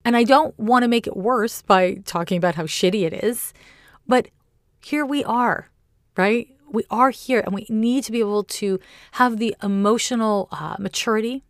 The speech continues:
and wherewithal to be present with painful and frightening realities so that we can do something about them. The only way to effectively cope with a thing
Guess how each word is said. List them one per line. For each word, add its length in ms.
and 240
wherewithal 760
to 100
be 100
present 600
with 240
painful 640
and 120
frightening 640
realities 800
so 260
that 180
we 140
can 240
do 240
something 460
about 260
them. 300
The 260
only 400
way 680
to 120
effectively 520
cope 540
with 220
a 20
thing 400